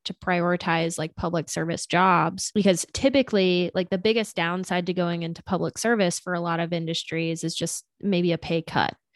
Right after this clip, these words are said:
And there are better benefits though. So there's better, typically better employer benefits with, like, retirement and health insurance and things like that. And also public service loan forgiveness can be thrown in there.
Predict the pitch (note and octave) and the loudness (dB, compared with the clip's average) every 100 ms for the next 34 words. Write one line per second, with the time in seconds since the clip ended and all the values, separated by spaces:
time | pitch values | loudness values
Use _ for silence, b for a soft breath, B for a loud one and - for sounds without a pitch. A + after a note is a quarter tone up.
0 | B B B B B - F#3 E3+ E3 E3 | B B B B B 2 4 4 0 -4
1 | - - G3 F3 E3 F#3 F#3+ F#3 E3 F#3 | -6 -4 2 2 4 4 4 2 2 0
2 | A3 - - - - - - - F3 E3+ | 0 -2 -6 -6 -4 -4 -4 0 0 2
3 | E3 F3+ E3+ D#3+ E3 E3 F3+ - - G3 | 0 0 -2 -2 -2 -4 -6 -12 -10 -2
4 | A#3+ E3+ E3+ E3+ G3 F#3+ F3+ F3 F3 E3+ | 0 0 0 -2 0 2 4 4 2 0
5 | B B B G3 F#3+ G#3+ G3+ F#3+ F3+ E3+ | B B B 2 4 6 6 4 2 0
6 | F3 E3+ - - E3+ E3 - E3+ - G#3 | -2 -4 -6 -4 -2 -2 -4 -4 -2 -2
7 | C4 B3+ G3+ F3 E3+ E3+ - F3 E3+ A#3+ | 0 2 2 2 0 -4 -6 -6 0 0
8 | A3 F#3 - E3+ E3 E3 F3 F3 E3+ E3 | 2 0 -2 -4 -4 -6 -6 -2 -4 -2
9 | D#3+ - C4 A#3+ - F#3 F#3 F#3+ F3 F3 | -4 2 2 4 2 2 2 0 0 0
10 | E3+ E3+ - E3+ E3 - A#3 C#4 B3 F3+ | -2 -4 -6 -4 -4 0 2 2 2 0
11 | E3+ F3 F3 - F3+ E3+ - E3+ E3 D#3+ | 2 0 -2 -6 -4 -4 -2 0 0 -2
12 | D#3+ D#3 D#3+ | -4 -4 -6